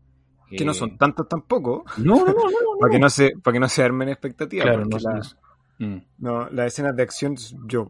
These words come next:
Speaker 1: las cuento, casi todas están en el, en el tercer acto de este primer acto enorme.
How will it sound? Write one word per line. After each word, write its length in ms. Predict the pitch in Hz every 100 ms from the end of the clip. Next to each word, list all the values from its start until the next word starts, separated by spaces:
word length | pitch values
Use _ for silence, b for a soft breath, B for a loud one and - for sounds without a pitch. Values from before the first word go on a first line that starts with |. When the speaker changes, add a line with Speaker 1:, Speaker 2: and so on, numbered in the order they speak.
| - -
Speaker 1:
las 140 | 95
cuento, 560 | - 120 - 117 110 -
casi 200 | 135 -
todas 180 | 135 135
están 180 | - 135
en 100 | 135
el, 340 | 123 113 104 101 - _ _ _ -
en 100 | 113
el 140 | 101
tercer 420 | - - - 120
acto 280 | 113 - 117
de 80 | 110
este 200 | 110 113
primer 260 | 104 107 113
acto 220 | - 110
enorme. 400 | 120 120 117